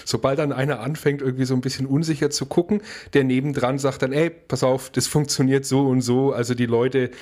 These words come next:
äh, sind da sehr offen und, äh, haben einfach Spaß dran. Es liegt wahrscheinlich auch daran,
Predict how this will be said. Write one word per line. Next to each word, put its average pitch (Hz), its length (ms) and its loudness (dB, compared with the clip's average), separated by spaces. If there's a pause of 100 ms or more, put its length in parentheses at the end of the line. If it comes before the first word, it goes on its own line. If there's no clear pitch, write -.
(460)
äh, 120 160 2
sind 123 220 0
da 123 100 2
sehr 117 260 0
offen 131 280 -2
und, 113 360 -2
äh, 110 200 0
haben 117 120 -2
einfach 110 280 -4
Spaß 110 380 -2
dran. 104 180 -4
Es - 100 -10
liegt - 220 -4
wahrscheinlich 131 500 -2
auch 101 180 -4
daran, 139 600 -2